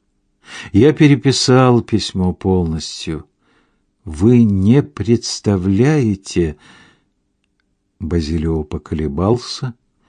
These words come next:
но все-таки продолжил. Вы помните, как они появились на пляже в кабачке Тонино в ту ночь, когда был шторм?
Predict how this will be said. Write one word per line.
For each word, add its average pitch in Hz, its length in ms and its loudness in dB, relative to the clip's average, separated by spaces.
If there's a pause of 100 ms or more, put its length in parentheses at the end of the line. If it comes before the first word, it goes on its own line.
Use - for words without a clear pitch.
(340)
но 104 160 0
все-таки - 580 -2
продолжил. 101 840 0 (1300)
Вы 123 680 2 (260)
помните, 202 460 2
как 185 240 0
они 180 220 4
появились 170 1040 4 (440)
на 139 140 4
пляже 123 600 2 (180)
в - 100 -20
кабачке 107 540 0
Тонино 110 540 4 (200)
в - 120 -10
ту 170 120 6
ночь, 151 300 2
когда 113 260 2
был 117 140 4
шторм? 117 500 2